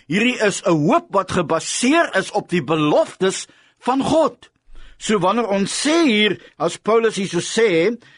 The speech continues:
ehm, "Gedra julle waardiglik, ehm, die evangelie van Christus,"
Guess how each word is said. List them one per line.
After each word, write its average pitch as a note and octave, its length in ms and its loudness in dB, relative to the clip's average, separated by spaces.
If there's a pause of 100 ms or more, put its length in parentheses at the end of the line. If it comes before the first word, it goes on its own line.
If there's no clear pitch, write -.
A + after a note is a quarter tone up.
(140)
ehm, D#3+ 260 2 (160)
"Gedra D#3 540 0
julle A3+ 260 2
waardiglik, F3+ 920 0 (560)
ehm, D#3 280 2
die F3 240 0
evangelie G3+ 500 0
van E3 200 0
Christus," F3 640 -4